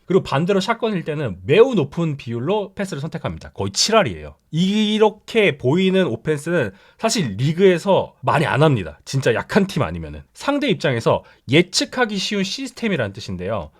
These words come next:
예측하기 쉽다는 것은 그만큼 디펜스에서 대응하기 쉽다는 얘기거든요. 당연히 제대로 된 오펜스를 전개하기 어렵습니다. 개인들의 어떤 역량이 막 폭발해서 상대를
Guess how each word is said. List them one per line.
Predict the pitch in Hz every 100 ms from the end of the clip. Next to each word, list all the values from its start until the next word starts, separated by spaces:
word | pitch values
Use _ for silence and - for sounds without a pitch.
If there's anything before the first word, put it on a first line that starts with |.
| 117
예측하기 | 160 226 226 214
쉽다는 | - 240 220
것은 | 180 175
그만큼 | 123 139 143
디펜스에서 | 113 - - -
대응하기 | - 113 147
쉽다는 | 135 - 285 294 120
얘기거든요. | 87 80 147 165 -
당연히 | - 151 214 208 311 - _ _
제대로 | - 147 196
된 | 185
오펜스를 | 110 165 165 185 247 302
전개하기 | - 117 127 123 226 262 -
어렵습니다. | - 202 214 165 92 73 143 - _ _ -
개인들의 | 117 165 175 160 156
어떤 | 90 - 123
역량이 | 95 117 143 139
막 | 101 101 - -
폭발해서 | - 190 - 233 160 139
상대를 | 208 202 165 143